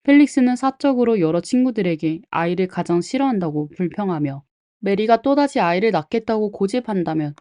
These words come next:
특별한 방법을 쓸 것이라고 말했습니다. 한편 메리의 가족들도 그녀에게 펠릭스는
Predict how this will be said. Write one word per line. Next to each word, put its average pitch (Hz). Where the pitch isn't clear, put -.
특별한 214
방법을 185
쓸 240
것이라고 175
말했습니다. 156
한편 285
메리의 214
가족들도 196
그녀에게 180
펠릭스는 233